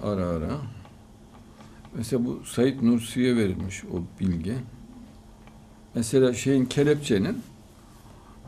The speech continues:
e, tutucu olmadan, yani metalinin yumuşak olduğuna inanıyor. Yani böyle insanı tutan bir şey olmadığına inanıyor. E,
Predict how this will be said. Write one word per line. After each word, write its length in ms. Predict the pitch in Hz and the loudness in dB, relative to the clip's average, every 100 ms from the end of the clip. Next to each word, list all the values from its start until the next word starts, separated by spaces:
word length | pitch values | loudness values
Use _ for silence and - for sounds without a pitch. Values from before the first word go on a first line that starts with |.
| 135 | -4
e, 260 | 104 92 87 82 85 85 85 80 - - - - - - - - - | 0 0 0 -2 -2 -4 -6 -10 -14 -20 -20 -20 -20 -20 -20 -20 -16
tutucu 580 | - 165 - - 147 160 | -6 -6 -2 0 4 4
olmadan, 300 | 180 143 110 | 4 4 4
yani 200 | 113 - | 4 4
metalinin 460 | 135 127 147 147 196 | 2 4 2 4 4
yumuşak 480 | 170 151 160 165 | 4 4 2 2
olduğuna 240 | 147 127 180 | 4 4 2
inanıyor. 460 | 165 143 127 92 87 80 - - - - - - - - - - - - - - - - - - - | 2 2 2 2 -2 -8 -14 -20 -20 -18 -16 -16 -18 -20 -20 -20 -20 -20 -20 -20 -20 -20 -20 -20 -8
Yani 360 | 98 87 80 76 76 - - - | -4 -2 -2 -4 -8 -18 -18 -2
böyle 200 | 95 92 | 0 0
insanı 300 | 98 120 113 | -2 0 0
tutan 340 | 110 - 131 | -2 -2 0
bir 60 | 127 | 0
şey 120 | 147 | 2
olmadığına 340 | 135 120 98 92 | 4 4 4 2
inanıyor. 440 | 87 82 87 170 262 - - - - | 2 0 0 -2 -4 -10 -18 -20 -20
E, 60 | - | -12